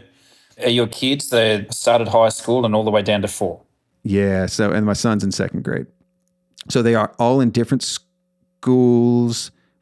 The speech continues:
Speaker 2: and they have different days off too, which is really hard, right? Like President's Day, my son still had school, but my daughter was out, which I,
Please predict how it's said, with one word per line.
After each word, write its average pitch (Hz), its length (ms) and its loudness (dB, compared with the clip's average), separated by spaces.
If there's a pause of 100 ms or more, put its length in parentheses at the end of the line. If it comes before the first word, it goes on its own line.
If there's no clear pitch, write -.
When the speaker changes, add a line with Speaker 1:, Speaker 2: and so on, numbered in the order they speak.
(100)
Speaker 2:
and 139 80 2
they 156 60 2
have 151 120 2
different 156 280 0
days 131 260 2
off 110 240 0
too, 95 260 0
which - 160 -6
is 95 220 -8 (180)
really 110 680 0 (300)
hard, 95 460 -2 (260)
right? 123 240 0
Like 127 240 -2 (520)
President's 139 420 2
Day, 110 280 0
my 110 120 -2
son 127 320 -2
still 117 260 -2
had 110 200 0
school, 110 340 0
but 107 140 -2
my 104 140 -2
daughter 110 540 0
was 107 180 -2
out, 101 360 -2 (460)
which - 280 -6
I, 107 240 0